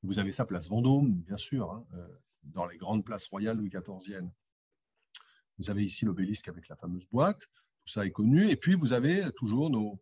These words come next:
nos chambranles plats, ici entièrement en pierre. C'est un bâtiment royal, il est classé, il appartient à l'État, vous le savez. Euh, les baies en segment d'arc, les balconnets en fer forgé. Euh, les petits bois, je garantis pas complètement, il faudrait que j'aille retourne les voir, mais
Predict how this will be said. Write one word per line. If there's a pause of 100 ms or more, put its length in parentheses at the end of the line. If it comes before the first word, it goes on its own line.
(100)
nos
chambranles
plats,
ici (120)
entièrement
en
pierre.
C'est
un
bâtiment
royal,
il
est
classé,
il
appartient
à
l'État,
vous
le
savez. (420)
Euh, (360)
les
baies
en
segment
d'arc, (100)
les
balconnets (220)
en
fer
forgé. (420)
Euh, (100)
les
petits
bois,
je
garantis
pas
complètement,
il
faudrait
que
j'aille
retourne
les
voir,
mais